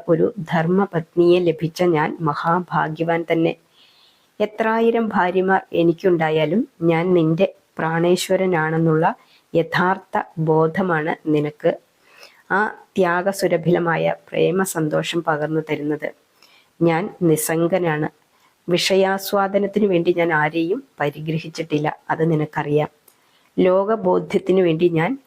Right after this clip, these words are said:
ഗൃഹസ്ഥാശ്രമം സ്വീകരിച്ചിരിക്കുന്നു എന്നേ ഉള്ളൂ.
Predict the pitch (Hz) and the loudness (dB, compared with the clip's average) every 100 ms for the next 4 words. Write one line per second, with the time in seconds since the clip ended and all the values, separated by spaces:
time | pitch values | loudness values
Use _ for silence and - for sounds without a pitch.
0 | 160 156 156 170 - - 170 170 - 170 | -6 -2 0 -2 -4 -4 -4 -2 -4 0
1 | 208 381 - - - 180 165 185 196 190 | 0 -2 -6 -12 -4 2 2 2 -2 0
2 | 190 190 202 - - 160 156 156 147 | 0 2 2 0 0 0 2 2 2